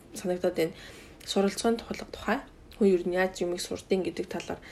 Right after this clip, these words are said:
подкастын сэдвүүдээр ярьсанчлан бэхжүүлэлт гэдэг юм үүсдэг. За, энэ нь юу гэсэн үг вэ гэхээр жишээлбэл А үйлийг хийсний дараа Б гэдэг шагнал авна. Жишээл энэ, <clears throat> за, тэгвэл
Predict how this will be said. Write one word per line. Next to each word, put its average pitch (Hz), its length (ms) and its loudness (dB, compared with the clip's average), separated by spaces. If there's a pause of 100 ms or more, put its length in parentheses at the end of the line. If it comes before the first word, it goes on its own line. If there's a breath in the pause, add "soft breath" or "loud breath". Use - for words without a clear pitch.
(200 loud breath)
подкастын - 520 -6
сэдвүүдээр 185 520 -2
ярьсанчлан 214 560 -2 (1120)
бэхжүүлэлт - 480 0
гэдэг 190 280 4
юм 180 80 2
үүсдэг. 262 400 0 (320 loud breath)
За, - 120 2
энэ 214 200 6
нь - 40 8
юу 214 80 6
гэсэн - 200 -2
үг 190 80 0
вэ 196 80 -6
гэхээр 208 200 2 (200 loud breath)
жишээлбэл 226 400 2
А 254 240 4
үйлийг 226 400 4
хийсний 190 520 2
дараа 190 360 0 (320 loud breath)
Б 226 320 6
гэдэг - 320 -4
шагнал 220 480 2
авна. 156 440 -4 (200 soft breath)
Жишээл - 400 2
энэ, 202 320 6 (240)
<clears throat> - 1200 4
за, 190 160 0
тэгвэл 190 320 -4